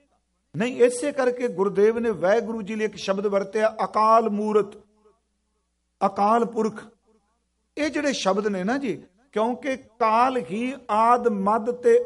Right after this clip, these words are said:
ਅੰਤ ਬਣਾਉਂਦਾ ਹੈ। ਤੇ ਜਿਹੜਾ ਕਾਲ ਤੋਂ ਉੱਪਰ, ਉਹਦਾ ਨਾ ਆਦਿ ਹੈ, ਨਾ ਮੱਧ ਹੈ ਤੇ ਨਾ ਉਹਦਾ ਅੰਤ ਹੈ। ਆਦਿ ਸੱਚ, ਸੱਚ। ਚਲੋ, ਇੱਥੇ ਲਫ਼ਜ਼ ਭਾਵੇਂ ਅਸੀਂ ਪੰਜਾਬੀ ਸ-, ਸੱਚ, ਅੱਚਾ ਸੱਚ ਕਹਿ ਦਿਆਂਗੇ, ਇਹ ਵੀ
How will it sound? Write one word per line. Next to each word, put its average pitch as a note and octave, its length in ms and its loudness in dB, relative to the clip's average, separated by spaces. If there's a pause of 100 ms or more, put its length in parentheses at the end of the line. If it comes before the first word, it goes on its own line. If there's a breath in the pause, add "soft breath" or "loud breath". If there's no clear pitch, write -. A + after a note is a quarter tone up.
ਅੰਤ A#3 240 0
ਬਣਾਉਂਦਾ A3 440 2
ਹੈ। D#3+ 340 -2 (480)
ਤੇ G3+ 100 -2
ਜਿਹੜਾ G#3 200 0
ਕਾਲ G3+ 440 2
ਤੋਂ A#3+ 180 -2
ਉੱਪਰ, G3 280 -4
ਉਹਦਾ G#3 260 0
ਨਾ F3 180 -2
ਆਦਿ F#3+ 480 -2
ਹੈ, F#3+ 40 -4
ਨਾ E3 320 -4
ਮੱਧ E3+ 340 -2
ਹੈ G3 60 2
ਤੇ F#3+ 160 -4
ਨਾ D#3+ 120 -4
ਉਹਦਾ D#3 360 -4
ਅੰਤ D#3 240 -4
ਹੈ। - 160 -20 (680)
ਆਦਿ G#3 360 4
ਸੱਚ, A3 460 -2 (1200)
ਸੱਚ। A3+ 540 -4 (1000)
ਚਲੋ, G#3 240 0
ਇੱਥੇ G#3+ 340 -2
ਲਫ਼ਜ਼ F#3+ 280 -2
ਭਾਵੇਂ F#3 340 -4
ਅਸੀਂ F#3 140 -8
ਪੰਜਾਬੀ F#3 520 -2
ਸ-, F#3+ 100 -6
ਸੱਚ, F#3 380 -6
ਅੱਚਾ E3+ 220 -4
ਸੱਚ E3 300 -2
ਕਹਿ F3+ 220 -2
ਦਿਆਂਗੇ, D#3+ 300 -6 (640)
ਇਹ A3+ 160 -4
ਵੀ A#3+ 100 -6